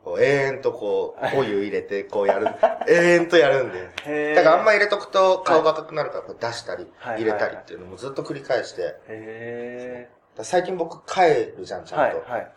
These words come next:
Speaker 1: 全部そう。
Speaker 2: あ、お風呂入れる、お、お風呂入れるわって言って、ね、帰る。
Speaker 1: そうそうそうそうそう、そうなんでございます。
Speaker 2: なるほどですね。
Speaker 1: はい。
Speaker 2: ね。
Speaker 1: っていう雑談をして。
Speaker 2: はい。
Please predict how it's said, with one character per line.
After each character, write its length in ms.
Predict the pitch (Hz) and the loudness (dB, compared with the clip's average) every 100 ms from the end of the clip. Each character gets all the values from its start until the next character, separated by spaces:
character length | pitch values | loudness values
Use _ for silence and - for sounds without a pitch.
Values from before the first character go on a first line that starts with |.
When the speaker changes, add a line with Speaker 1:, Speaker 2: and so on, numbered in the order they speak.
| - _ | -20 _
Speaker 1:
全 140 | 127 113 | -8 -8
部 80 | |
そ 100 | - | -12
う。 40 | - _ _ _ _ _ _ _ - | -20 _ _ _ _ _ _ _ -6
Speaker 2:
あ、 100 | 117 | -4
お 60 | 117 | -2
風 140 | 147 | 2
呂 120 | 131 | 2
入 80 | 117 | 2
れ 160 | 113 113 | -4 -6
る、 320 | 117 110 - _ - | -6 -8 -14 _ -6
お、 120 | 139 | -2
お 140 | 135 139 | -2 -4
風 140 | 170 | 0
呂 120 | 170 | 2
入 60 | 143 | 4
れ 120 | 151 | 2
る 100 | 147 | 2
わ 200 | 139 117 | 2 0
っ 80 | - | -4
て 80 | 104 | -12
言 20 | |
っ 40 | - | -12
て、 180 | 107 _ _ _ _ _ | -14 _ _ _ _ _
ね、 200 | 123 104 - | -12 -12 -10
帰 80 | |
る。 60 | 104 | -2
Speaker 1:
そ 100 | 180 | -2
う 20 | |
そ 180 | - 120 | 0 -2
う 40 | |
そ 160 | 113 - | -6 -12
う 40 | |
そ 200 | - 90 | -16 -14
う 40 | 82 | -14
そ 140 | - | -16
う、 40 | - | -16
そ 260 | 104 98 | -10 -8
う 40 | 95 | -8
な 120 | 87 | -10
ん 80 | 85 | -12
で 60 | |
ご 60 | 85 | -12
ざ 100 | 85 | -12
い 60 | 80 | -14
ま 160 | 80 | -16
す。 200 | - - | -18 -16
Speaker 2:
な 120 | 101 101 | -14 -12
る 80 | |
ほ 100 | 104 | -14
ど 100 | 90 | -16
で 140 | - - | -18 -20
す 100 | _ | _
ね。 80 | - - | -20 -18
Speaker 1:
は 140 | 98 | -14
い。 100 | 95 | -14
Speaker 2:
ね。 100 | 82 - _ - - _ _ _ - | -16 -20 _ -20 -20 _ _ _ -12
Speaker 1:
っ 20 | |
て 80 | 196 | -6
い 560 | 202 196 185 185 180 180 | -4 0 4 4 4 4
う 40 | 180 - - - | 0 -8 -12 -2
雑 320 | - - 190 | -2 -2 2
談 240 | 185 151 | 6 6
を 100 | 151 | 4
し 160 | - - | -2 0
て。 300 | 151 151 - | 2 2 2
Speaker 2:
は 120 | 156 120 | 2 2
い。 180 | 110 | 0